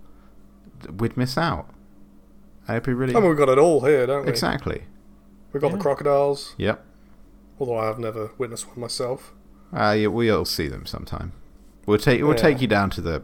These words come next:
Speaker 1: the creek and introduce you.
Speaker 2: <laughs> Thanks, man.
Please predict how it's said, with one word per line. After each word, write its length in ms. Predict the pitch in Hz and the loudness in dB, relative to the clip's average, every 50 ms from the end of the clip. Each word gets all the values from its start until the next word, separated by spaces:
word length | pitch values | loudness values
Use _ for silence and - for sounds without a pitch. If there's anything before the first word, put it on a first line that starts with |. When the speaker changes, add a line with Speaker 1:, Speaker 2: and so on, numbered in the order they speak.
| - - - | -10 -8 -8
Speaker 1:
the 100 | 80 71 | -8 -8
creek 420 | - - - 73 64 - - - - - - - - - - - - - - | -6 -6 -6 -6 -6 -8 -12 -18 -18 -20 -20 -20 -20 -20 -20 -20 -20 -18 -10
and 120 | - 90 | -8 -6
introduce 440 | 90 - - 87 78 78 - - - | -6 -4 -6 -6 -6 -6 -8 -8 -8
you. 200 | - 64 78 95 - - - - - - - - - - - - - - - - | -8 -8 -8 -10 -12 -14 -20 -20 -20 -20 -20 -20 -20 -20 -20 -20 -20 -20 -14 -12
Speaker 2:
<laughs> 800 | - - 571 554 - - - - - - - - - - - - | -10 -10 -10 -10 -12 -16 -20 -20 -20 -20 -20 -20 -20 -20 -14 -8
Thanks, 360 | - 160 151 127 - - - | -4 -4 -4 -4 -6 -12 -14
man. 300 | - 127 127 127 131 143 | -12 -10 -8 -8 -8 -10